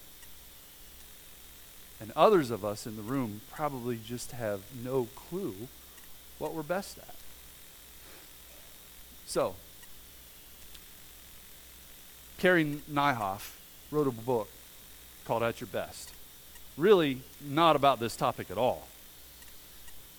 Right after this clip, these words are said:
Um, but he does talk about your time. But he came up with some questions about giftings. And I thought they were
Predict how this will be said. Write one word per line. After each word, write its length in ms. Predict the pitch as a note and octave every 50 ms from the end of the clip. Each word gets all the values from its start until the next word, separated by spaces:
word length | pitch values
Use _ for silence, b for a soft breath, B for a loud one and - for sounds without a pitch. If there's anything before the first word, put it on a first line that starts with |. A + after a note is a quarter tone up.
| - - - - -
Um, 220 | G#2 G2 G2 F#2+ F2+ F#2+ G2+ - - - - - -
but 320 | - E3+ E3 C#3+ A#2+ A#2+ - - - - - - - - -
he 60 | E3+
does 280 | D3 D3+ E3+ F3 F#3 -
talk 280 | - E3+ D3 D3 -
about 320 | D#3 C3 B2+ B2+ B2 B2+ - - - - - - - - - -
your 80 | B2+ A#2
time. 480 | - - - D3+ B2+ G2+ E2 D#2+ E2+ - - - - - B B B B B B B B B
But 120 | - D3 D3
he 100 | F3+ F3+
came 340 | - - G#3 A#3 A#3+ G#3+
up 200 | G3+ G#3 G3+ -
with 80 | F3+ D#3
some 160 | - - D3
questions 520 | C3+ - F#3+ F3 D#3 - - - D3 C3 A#2
about 280 | B2+ B2 A#2+ A#2 - - - A#2 G#2+
giftings. 680 | G#2 C#3+ C3 - - - D#2+ D2 D#2 D#2 - - - - - - - - - - - - - - - - - - - - - - - - - - - - - -
And 80 | D3
I 80 | E3 E3+
thought 300 | E3 - G#3+ G#3+ G3 D3+
they 140 | D3+ D#3 E3
were 200 | D3 C#3+ C3+